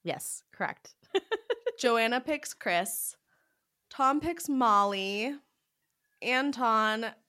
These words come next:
Speaker 2: picks Georgia Harrison. In his recoupling speech, he is very effusive about their connection and how much he cares about this girl, appreciating her spirituality. Georgia Harrison is very moved by this speech.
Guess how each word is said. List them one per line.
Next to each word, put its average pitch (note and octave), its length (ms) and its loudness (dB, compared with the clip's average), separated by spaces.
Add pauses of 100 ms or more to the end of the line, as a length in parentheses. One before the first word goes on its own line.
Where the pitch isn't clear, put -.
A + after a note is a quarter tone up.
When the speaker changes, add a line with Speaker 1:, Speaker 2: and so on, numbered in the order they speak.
(240)
Speaker 2:
picks A3+ 480 0
Georgia A#3+ 320 0
Harrison. A3 720 -4 (680)
In C4 140 4
his C4+ 180 2
recoupling G#3+ 560 -2
speech, F#3 640 -10 (140)
he F#3 540 -8 (140)
is F3+ 380 -4 (120)
very A3 760 0
effusive G3+ 840 -2
about F3 540 0
their F3+ 140 -2
connection F#3 880 -4 (120)
and F3 380 -4 (360)
how A3 120 -2
much G3 160 -2
he - 80 -12
cares A3 460 -4
about G#3 200 0
this G3+ 200 -8
girl, F3+ 500 2
appreciating C4 680 -4
her A3 120 -4
spirituality. F#3+ 880 -2 (640)
Georgia C#4 260 6
Harrison C#4 320 4
is B3+ 120 -2
very A3+ 320 0
moved G#3 340 -4
by G3 140 2
this G3 380 -6
speech. F#3 500 -8